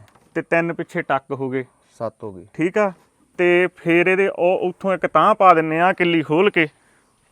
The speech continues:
Speaker 1: ਆਹ ਨਟ ਨੂੰ ਇੱਥੇ ਤਾਂਹ ਪਾ ਦਿੰਨੇ ਆ।
Speaker 2: ਹੂੰ।
Speaker 1: ਇਹਦੇ ਨਾਲ ਸੈਂਸਿੰਗ 'ਚ ਫਰਕ ਪੈਂਦਾ ਵਾ।
Speaker 2: ਅੱਛਾ
Speaker 1: ਇਹ
Speaker 2: ਜੀ।
Speaker 1: ਹੁਣ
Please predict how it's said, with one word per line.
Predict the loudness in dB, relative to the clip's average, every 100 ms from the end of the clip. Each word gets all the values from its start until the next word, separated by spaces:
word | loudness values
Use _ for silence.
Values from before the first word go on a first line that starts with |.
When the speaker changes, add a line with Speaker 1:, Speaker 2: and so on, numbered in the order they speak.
| _ _ _ _ _ _ _ _ _ _ _ _ _ _ _ _ _ _ _
Speaker 1:
ਆਹ | -2 0
ਨਟ | 0 -2
ਨੂੰ | -4 -10
ਇੱਥੇ | -10 -8
ਤਾਂਹ | -4 -2
ਪਾ | 2 2
ਦਿੰਨੇ | 2 -2 -6
ਆ। | -8 -10
Speaker 2:
ਹੂੰ। | -10 -10 -14 -10
Speaker 1:
ਇਹਦੇ | -4 -2 -2
ਨਾਲ | -4
ਸੈਂਸਿੰਗ | -6 -8 -8 -10
'ਚ | -6
ਫਰਕ | -4 -2 -4
ਪੈਂਦਾ | -8 -6 -2 -2
ਵਾ। | -2 -8 _ _ _ -10
Speaker 2:
ਅੱਛਾ | -4
Speaker 1:
ਇਹ | -2
Speaker 2:
ਜੀ। | 0
Speaker 1:
ਹੁਣ | 0 -2